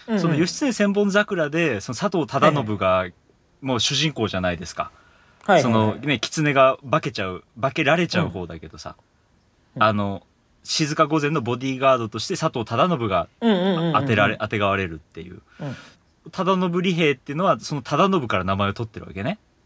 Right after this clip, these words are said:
Speaker 2: うん。
Speaker 1: あー、なるほど。
Speaker 2: そう。だからそれぐらい強くて、えっと、
Speaker 1: はいはいはい。
Speaker 2: すごい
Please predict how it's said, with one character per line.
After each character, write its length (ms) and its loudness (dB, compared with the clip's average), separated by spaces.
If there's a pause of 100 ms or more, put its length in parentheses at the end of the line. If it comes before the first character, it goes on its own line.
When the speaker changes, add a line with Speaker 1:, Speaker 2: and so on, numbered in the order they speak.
(120)
Speaker 2:
う 100 -4
ん。 160 -4 (120)
Speaker 1:
あ 20 -10
ー、 460 4
な 80 -2
る 80 -4
ほ 40 -4
ど。 160 -8
Speaker 2:
そ 240 0
う。 40 -6
だ 100 2
か 60 2
ら 40 0
そ 140 -6
れ 80 0
ぐ 80 -4
ら 100 2
い 180 -2 (140)
強 240 0
く 100 -12
て、 360 -2 (340)
え 80 -2
っ 40 -6
と、 160 -6
Speaker 1:
は 60 2
い 20 2
は 40 0
い 0 -
は 60 -4
い。 20 -4
Speaker 2:
す 80 -2
ご 140 4
い 80 0